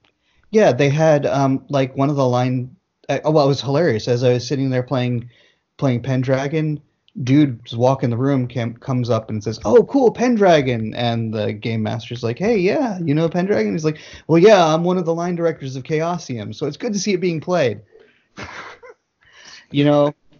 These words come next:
and one of the people behind, who's in charge of Call of Cthulhu, was on the, um, game mastering on the fly panel,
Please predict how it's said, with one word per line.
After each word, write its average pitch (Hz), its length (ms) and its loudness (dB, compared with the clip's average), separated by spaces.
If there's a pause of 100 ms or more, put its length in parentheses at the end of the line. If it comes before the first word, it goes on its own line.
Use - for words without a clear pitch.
(300)
and 160 440 2
one 170 140 0
of 185 80 -2
the 165 80 -2
people 180 280 -4
behind, 143 580 -4
who's 139 200 -2
in 127 100 -4
charge 143 300 -4
of 135 80 -8
Call 139 200 -2
of 131 100 -8
Cthulhu, 208 440 -4
was 117 180 -4
on 131 460 -2
the, 127 380 -2
um, 127 340 -2
game 127 220 -2
mastering 131 400 -2
on 143 100 -2
the 151 60 -2
fly 254 300 -2
panel, 104 520 -8